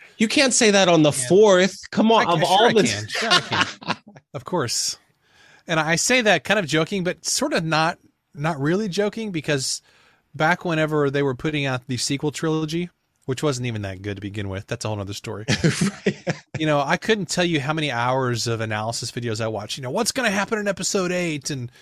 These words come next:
Speaker 2: episode nine and blah, blah, blah."
Speaker 1: Right, right.
Speaker 2: And, uh, yeah, I wish I had that time back. But seriously, the thing, one of the things I would tell myself is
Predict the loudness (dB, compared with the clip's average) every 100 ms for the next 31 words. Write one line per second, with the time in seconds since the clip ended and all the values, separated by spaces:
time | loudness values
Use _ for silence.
0 | _ -8 -4 -2 -2 -2 -2 -2 -2 -2
1 | -2 -2 -2 -4 -4 -2 2 2 2 -4
2 | -4 -10 _ -4 -2 -2 -2 0 2 0
3 | -2 -2 -2 -2 -2 -2 -2 -4 -6 -6
4 | -6 -8 -14 _ _ _ 0 0 0 _
5 | _ -2 0 2 2 0 0 -2 -2 0
6 | 0 0 0 0 0 -2 -2 0 0 -2
7 | -4 -4 -2 -2 -2 -4